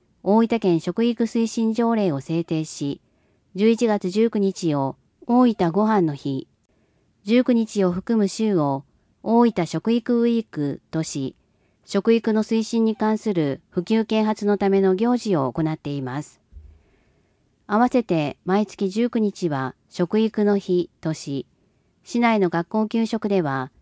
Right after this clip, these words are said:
地元の食材を使った献立や郷土料理をメニューに取り入れるなど、食育に取り組んでいます。今回は九月に朝地で行われた通学合宿での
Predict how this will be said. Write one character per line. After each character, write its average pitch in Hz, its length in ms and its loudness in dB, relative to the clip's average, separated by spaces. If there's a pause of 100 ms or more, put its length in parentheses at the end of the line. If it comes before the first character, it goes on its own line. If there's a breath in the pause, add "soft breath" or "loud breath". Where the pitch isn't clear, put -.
地 180 140 0
元 220 220 0
の 220 80 0
食 208 220 -2
材 220 220 2
を 214 60 0
使 - 200 -2
っ 202 100 -2
た 196 120 0
献 185 220 4
立 175 220 0
や 156 300 -2 (320)
郷 226 200 2
土 240 120 2
料 247 200 4
理 202 180 2
を 139 220 0
メ 202 120 0
ニ 226 120 2
ュ 214 40 2
ー - 20 2
に 170 140 4
取 165 220 -2
り 208 80 0
入 208 80 0
れ 208 80 0
る 180 100 2
な 156 180 -2
ど、 135 260 -6 (540)
食 185 300 0
育 214 220 2
に 196 180 2
取 190 200 -2
り 208 40 -6
組 240 160 0
ん 220 40 2
で 185 80 2
い 147 120 0
ま 131 200 -8
す。 - 180 -20 (1300)
今 254 220 4
回 233 200 2
は 156 300 0
九 254 120 -2
月 247 240 0
に 190 140 4
朝 151 240 -2
地 190 120 -8
で 190 120 2
行 185 180 0
わ 175 260 2
れ 170 120 0
た 156 320 -4 (140)
通 233 200 0
学 240 240 0
合 233 160 0
宿 - 300 -6
で 208 140 0
の 131 300 0